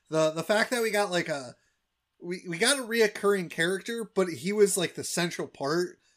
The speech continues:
Like, this is, like, one of the very first episodes in a long run of, you know, Simpsons episodes as we know,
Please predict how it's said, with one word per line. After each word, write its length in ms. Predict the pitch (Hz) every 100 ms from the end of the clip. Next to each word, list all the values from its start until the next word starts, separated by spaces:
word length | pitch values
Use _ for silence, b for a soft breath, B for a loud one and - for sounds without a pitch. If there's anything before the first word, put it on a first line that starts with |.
| _ -
Like, 460 | 147 151 135 - _ _ _ _ -
this 220 | 170 202
is, 120 | 190
like, 160 | 202 175
one 140 | 180
of 60 | 165
the 80 |
very 420 | 131 139 165 165 151 - -
first 460 | 151 170 - - - _ _ _ -
episodes 640 | 151 175 - 185 175 165
in 80 | 170
a 60 | 139
long 640 | 131 156 226 214 190 160
run 420 | 151 151 160 151
of, 200 | 143 110 160
you 80 |
know, 220 | 139 123 - _ _
Simpsons 520 | - 160 156 190 180
episodes 420 | 131 - 156 135
as 140 | 135 127
we 120 | 135
know, 320 | 175 170 147